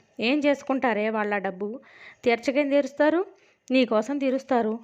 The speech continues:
మహా ఇప్పుడే కదా మన కోసం ఖర్చు చేస్తున్నది. చిట్టి నిర్ఘాంతపోయింది.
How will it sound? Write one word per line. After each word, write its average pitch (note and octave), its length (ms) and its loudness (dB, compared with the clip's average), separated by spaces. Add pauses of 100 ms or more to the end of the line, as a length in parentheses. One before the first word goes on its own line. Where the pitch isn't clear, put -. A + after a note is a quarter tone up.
(140)
మహా G#3+ 220 0
ఇప్పుడే A#3 380 2
కదా C4 280 0
మన G#3+ 240 -6
కోసం G#3+ 340 -2
ఖర్చు A3 280 -2
చేస్తున్నది. A3+ 500 0 (640)
చిట్టి E4 180 2
నిర్ఘాంతపోయింది. A3+ 920 -2